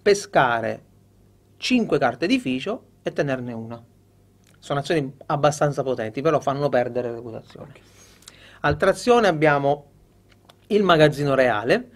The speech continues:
Nel magazzino reale è, f-, s-, puoi fa-, è possibile fare un'azione per ogni lavoratore.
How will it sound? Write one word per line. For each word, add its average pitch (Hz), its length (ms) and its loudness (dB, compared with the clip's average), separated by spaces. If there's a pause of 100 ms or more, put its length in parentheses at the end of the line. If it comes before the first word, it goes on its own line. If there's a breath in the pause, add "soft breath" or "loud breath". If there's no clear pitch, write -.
(100)
Nel 147 140 -4
magazzino 160 440 0
reale 131 540 0 (240)
è, 170 100 -6
f-, 156 140 -16 (100)
s-, - 140 -20 (120)
puoi 175 180 -2
fa-, 131 320 -2
è 156 100 -6
possibile 160 420 -2
fare 127 280 -2
un'azione 175 840 0
per 165 320 2
ogni 156 320 2
lavoratore. 139 760 2